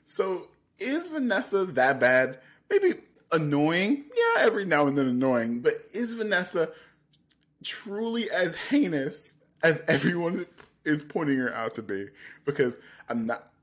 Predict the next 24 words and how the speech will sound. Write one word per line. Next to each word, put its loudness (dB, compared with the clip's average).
I'm -4
not, 0
I'm -2
not 0
on 0
Team -4
Vanessa. 0
I'm -2
not 2
on 0
the 0
fan -2
club. 0
I'm -4
saying -4
it -6
seems -6
a -4
little 0
excessive, -6
okay? 2
<laughs> -6
You -2
know 0